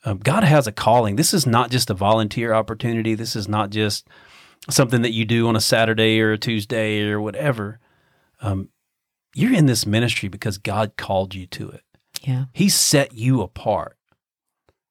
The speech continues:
Speaker 1: as a holy vessel that he wants to use in this ministry. So do it with all your heart, serve the Lord, and, you know, um, also encourage one another. Just be an encouragement to those that are serving on the sidewalk with you.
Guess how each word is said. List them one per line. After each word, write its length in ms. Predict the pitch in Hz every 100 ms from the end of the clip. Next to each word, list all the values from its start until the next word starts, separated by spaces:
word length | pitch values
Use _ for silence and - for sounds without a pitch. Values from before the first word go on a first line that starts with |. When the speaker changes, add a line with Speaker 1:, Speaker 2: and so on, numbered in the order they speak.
| _ _
Speaker 1:
as 180 | - 113
a 60 | 113
holy 360 | - 131 127 110
vessel 460 | - 113 113 98
that 100 | 92
he 120 | - 127
wants 200 | 113 107
to 100 | 101
use 180 | 101
in 80 | 95
this 220 | 95 90
ministry. 440 | 98 95 90 - 87
So 180 | - 92
do 260 | 110 190
it 60 | 147
with 120 | 110
all 140 | 113 131
your 140 | 110
heart, 380 | 104 107 98 -
serve 260 | - 156 143
the 80 |
Lord, 320 | 113 120 117 101
and, 160 | 85 - - - _ _ _
you 100 | 104
know, 280 | 98 95 101 -
um, 440 | 101 92 92 98 _ _ _ _ _
also 260 | - 151 170
encourage 320 | 156 139 147
one 100 | 120
another. 320 | 98 92 90 92
Just 320 | 107 - - _ _ _ _ -
be 160 | 120
an 80 | 139
encouragement 600 | 120 - 120 113 113 113
to 120 | - 101
those 220 | 104 107
that 120 | 101
are 40 |
serving 300 | 98 - 110
on 60 | 101
the 60 | 92
sidewalk 400 | 113 107 98 87
with 280 | 104 104
you. 280 | 107 104 92